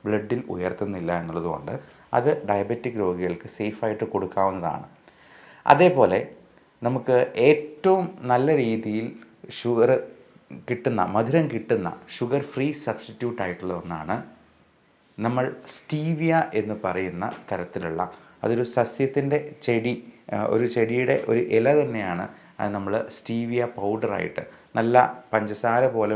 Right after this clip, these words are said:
വെളുത്ത പൗഡറായിട്ട് നമുക്ക് കിട്ടുന്നത്. അതാണ് ഡയബറ്റിക് പേഷ്യൻസിന് മധുരം വേണം എന്ന അത്യാവശ്യമുള്ളവർക്ക് ഉപയോഗിക്കാൻ പറ്റുന്ന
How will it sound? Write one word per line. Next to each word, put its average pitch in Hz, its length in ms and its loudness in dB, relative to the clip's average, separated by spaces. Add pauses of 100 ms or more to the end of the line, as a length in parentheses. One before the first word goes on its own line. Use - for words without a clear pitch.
വെളുത്ത 95 320 -4 (300)
പൗഡറായിട്ട് 98 580 -2
നമുക്ക് 85 280 -10
കിട്ടുന്നത്. 80 360 -14 (840)
അതാണ് 143 320 6 (920)
ഡയബറ്റിക് 139 540 4
പേഷ്യൻസിന് 110 540 -4 (200)
മധുരം 113 360 2 (300)
വേണം 123 340 0 (160)
എന്ന 110 140 -2 (140)
അത്യാവശ്യമുള്ളവർക്ക് 110 1080 0 (360)
ഉപയോഗിക്കാൻ 98 540 -2
പറ്റുന്ന 85 300 -8